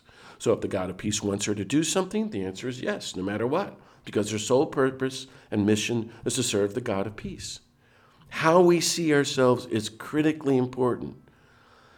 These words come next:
It's the foundation of the spirituality of peace and nonviolence. The problem is the culture of war is always telling us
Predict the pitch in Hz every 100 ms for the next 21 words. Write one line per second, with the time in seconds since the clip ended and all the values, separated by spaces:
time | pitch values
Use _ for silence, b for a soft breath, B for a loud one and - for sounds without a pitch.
0 | b b - 131 139 131 127 147 170 170
1 | 180 165 135 127 143 143 139 139 123 123
2 | 120 117 - 117 117 110 107 101 107 113
3 | 117 85 - - - b b b b b
4 | 120 123 156 214 196 139 104 104 104 -
5 | - - 123 170 202 202 185 151 127 139
6 | 143 139 135 143 165 180 185 180 185 170
7 | 165 160 156